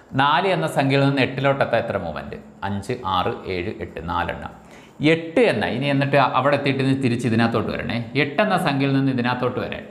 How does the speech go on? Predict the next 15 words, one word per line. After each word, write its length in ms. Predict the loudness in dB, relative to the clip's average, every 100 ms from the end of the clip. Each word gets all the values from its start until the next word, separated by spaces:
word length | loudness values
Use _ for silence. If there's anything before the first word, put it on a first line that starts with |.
| -20 -20 -4
ക്ലോക്കിൽ 360 | 0 0 -2 -10 -12 -20 -20 -8 -4
എട്ടിൽ 220 | -2 -2 0
നിന്ന് 140 | 0 2
രണ്ടിലെത്താൻ 400 | 0 0 -2 0 -2
എത്ര 140 | -2 -2
മൂവ്മെന്റ് 280 | -4 -6 -6
നടത്തണം? 320 | -6 -8 -10 -12 -20 -20 -16 -2 0
ഒമ്പത്, 200 | 2 2 0
പത്ത്, 180 | -2 -4
പതിനൊന്ന്, 300 | -2 -2 -4 -4
പന്ത്രണ്ട്, 260 | -4 -6 -8 -8
ഒന്ന്, 180 | -8 -6 -8
രണ്ട്, 200 | -8 -12 -8 -2 0
ആറെണ്ണം 360 | 0 0 -4 -6
നടത്തണം. 340 | -8 -8 -12